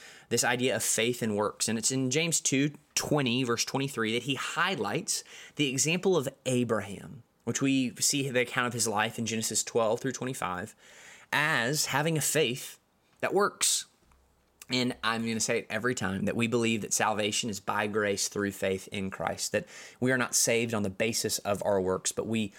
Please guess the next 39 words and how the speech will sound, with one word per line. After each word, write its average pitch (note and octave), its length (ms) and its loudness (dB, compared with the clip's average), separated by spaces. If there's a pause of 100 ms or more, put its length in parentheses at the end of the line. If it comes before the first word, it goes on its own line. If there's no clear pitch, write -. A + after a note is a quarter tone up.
(320)
are, G#2 500 2
our G#2 140 2
faith B2 420 0
is G#2 180 -4
made G#2 220 0
le-, G2 140 -2 (120)
is G#2 140 2
seen A#2+ 380 2
as G2+ 240 0
legitimate G2+ 580 0
because G2+ 460 -2
of F#2 240 -8
those F2 320 -6
works. - 500 -4 (460)
And C#3+ 100 2
it's C#3+ 140 2
in F#3+ 160 2
verses F3 420 2
twenty-one C#3 580 0
and C3 80 0
twenty-two A#2+ 520 -2
that F#2+ 100 -2
James D3 340 0
is C3+ 140 0
pointing E3+ 500 -2
us D#3+ 160 0
back G#2 600 -4
to - 100 -4
the A2+ 180 -4 (320)
opening D3+ 440 2
book A2 320 2
in G#2 60 0
the G2+ 100 2
library A2 600 2
of G2+ 80 0
Scripture, - 540 -2
Genesis, - 720 0 (400)
in C#3 80 2
which C3+ 180 2